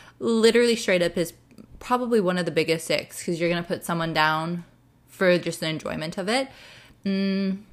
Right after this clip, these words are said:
talk about not being secure in yourself. When talk, when people talk about fad diets being the all, end all be all.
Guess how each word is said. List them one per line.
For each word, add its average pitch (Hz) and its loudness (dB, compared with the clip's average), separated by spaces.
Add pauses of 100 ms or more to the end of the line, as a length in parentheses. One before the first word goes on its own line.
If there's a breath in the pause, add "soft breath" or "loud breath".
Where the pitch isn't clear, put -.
(1300 loud breath)
talk 254 2
about 226 0
not 170 2
being 160 -6
secure 160 -6
in 143 -4
yourself. 147 -6 (920 loud breath)
When 185 2
talk, 185 6 (160)
when 185 -2
people 220 0
talk 185 4
about 160 2
fad 165 4
diets 156 0
being 160 -4
the 156 -6
all, 151 0
end 180 0
all 165 4
be 151 -2
all. - -4